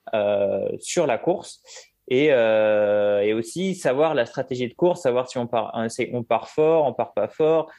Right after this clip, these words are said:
on se cale dans les pieds des adversaires, on part devant. Enfin, et voilà, on, en gros, on a plusieurs stratégies de course. Et moi, comment, en fonction de comment, euh, on prend le départ, je sais à peu près où est-ce qu'on est, euh,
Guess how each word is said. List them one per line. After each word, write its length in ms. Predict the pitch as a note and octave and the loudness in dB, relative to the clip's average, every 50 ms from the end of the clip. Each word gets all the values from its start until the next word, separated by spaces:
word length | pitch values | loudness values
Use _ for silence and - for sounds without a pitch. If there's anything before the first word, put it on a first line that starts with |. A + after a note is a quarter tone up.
| _ _ _ - | _ _ _ -12
on 100 | C3 B2 | -12 -12
se 100 | - - | -8 -2
cale 180 | - C3 B2 C3 | -2 -2 0 0
dans 140 | B2+ A#2 | -2 -2
les 100 | A#2+ A#2+ | -2 -2
pieds 260 | A#2 A#2 - C3 B2 A#2 | -4 -4 -4 -4 -4 -2
des 220 | A2+ A2+ A2 G#2+ | -2 -4 -2 0
adversaires, 600 | A2 G#2 G#2+ G#2 G#2+ - - - D#3+ E3 E3+ D3+ | 0 0 0 -2 -6 -4 -2 0 2 2 2 0
on 60 | B2+ | -2
part 220 | - - A#2+ - A2+ | -4 -4 -6 -6 -4
devant. 260 | A2 A2 A2+ C#3+ D#3+ | -4 -2 -2 -2 -4
Enfin, 220 | E3 - C3 - - - _ _ _ _ _ _ _ - | -2 -4 -4 -6 -6 -10 _ _ _ _ _ _ _ -8
et 60 | - | -2
voilà, 340 | G#2+ B2 D3 D#3+ D#3 C#3 C3 | 0 2 2 2 4 2 2
on, 200 | A#2+ A#2+ A2+ - _ _ _ _ - | 2 0 -4 -8 _ _ _ _ -6
en 100 | A#2+ B2 | -4 -2
gros, 140 | C3+ D#3+ F3+ | 0 0 0
on 60 | E3 | 0
a 80 | C3+ B2+ | 0 -2
plusieurs 300 | - D#3 D3 E3 E3+ E3+ | -2 -4 -2 -2 -2 -2
stratégies 380 | - E3 D3+ - C#3 C#3+ C3+ | -4 -8 -8 -6 -6 -6 -6
de 60 | C3+ | -6
course. 360 | - - F#3+ G#3+ A3+ A3 - - - | -2 2 2 2 2 0 -8 -8 -4
Et 140 | A2 A2+ A#2+ | -4 -2 -2
moi, 360 | C3 D3+ E3 E3+ E3 E3+ - _ _ - | 2 2 2 2 0 -2 -16 _ _ -4
comment, 1200 | - E3+ E3+ E3+ F3 F3 F3 E3+ E3+ E3 E3 D#3+ D#3+ D#3 D3 D3 C#3 C3+ C3 C3 B2 A#2 A2 A#2+ | 0 0 2 2 2 0 0 0 0 0 0 -2 -2 -2 -4 -4 -4 -6 -6 -6 -6 -4 -4 -4
en 60 | B2 | -4
fonction 340 | - D3+ D3+ C#3+ - E3+ D#3+ | -4 -6 -6 -4 -4 -2 0
de 80 | C#3+ | 0
comment, 400 | B2+ - - D3 D3 D3+ D3+ D3 | -2 2 0 0 2 2 2 2
euh, 240 | C#3 B2+ B2 B2 A#2+ | 4 4 4 4 2
on 180 | A#2 A#2 A#2+ A#2 | 2 2 0 -2
prend 200 | - - E3 D#3 | -2 -2 -2 -2
le 60 | C#3 | 0
départ, 340 | C3 C3 C3 F3+ F#3+ E3 C3 | -4 -2 0 0 0 0 -2
je 100 | B2+ B2+ | -6 -8
sais 160 | - - E3+ | -2 0 -2
à 60 | D3+ | 0
peu 120 | C#3 C3 | 0 -4
près 180 | B2+ - E3 D#3+ | -4 -2 -2 -2
où 120 | C#3 C3 | 0 0
est-ce 140 | C#3 C#3 - | -2 -2 -2
qu'on 160 | - C3 B2+ | -6 -6 -2
est, 160 | C3 C#3 C#3+ C#3 | -2 0 0 2
euh, 240 | B2 A2+ A2 G#2+ | 2 2 0 0